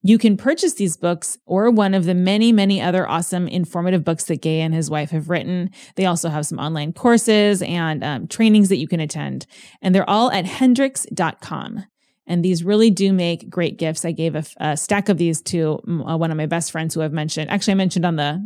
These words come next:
Conscious Luck podcast with Gay Hendricks. And it, it was a hit. I really recommend that you check these out for yourself and give them away if you're so moved.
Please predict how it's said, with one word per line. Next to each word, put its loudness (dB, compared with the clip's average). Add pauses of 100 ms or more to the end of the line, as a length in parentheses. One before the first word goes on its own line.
(160)
Conscious -4
Luck -2
podcast -4
with -8
Gay -4
Hendricks. -2 (720)
And -4
it, -2
it -2
was -2
a 0
hit. -4
I -2
really 0
recommend -4
that -8
you -6
check -4
these 0
out -2
for -10
yourself 0
and -4
give -4
them -4
away -4
if -10
you're -12
so -8
moved. -8